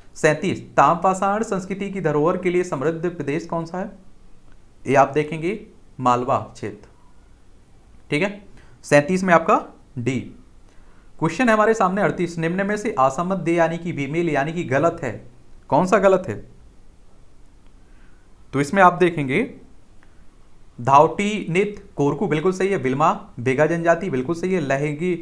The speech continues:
नित एकोल ये आपका गलत है, और भड़म नित ए भरिया बिल्कुल सही है। तो इसमें आप लोग सी ऑप्शन लगाएंगे क्योंकि फीमेल यानी कि गलत पूछा है, बाकी तीनों आपके सही हैं।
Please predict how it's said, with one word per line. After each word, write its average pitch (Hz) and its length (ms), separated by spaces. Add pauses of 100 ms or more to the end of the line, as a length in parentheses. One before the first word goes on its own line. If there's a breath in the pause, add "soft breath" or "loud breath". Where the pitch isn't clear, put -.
(320 loud breath)
नित 180 280 (200)
एकोल 135 480
ये 151 100
आपका 135 280
गलत 113 300
है, - 140 (1500)
और 120 260 (200)
भड़म 143 580
नित 185 320 (300)
ए 135 80
भरिया 123 380
बिल्कुल 123 300
सही 107 220
है। - 120 (440 soft breath)
तो 156 60
इसमें 180 220
आप 180 140
लोग 190 160
सी 175 200
ऑप्शन 156 280
लगाएंगे 107 380 (180)
क्योंकि 147 260
फीमेल 151 380
यानी 160 260
कि 165 180
गलत 143 360
पूछा 123 260
है, 101 200 (380)
बाकी 127 240
तीनों 160 260
आपके 151 280
सही 110 260
हैं। 104 140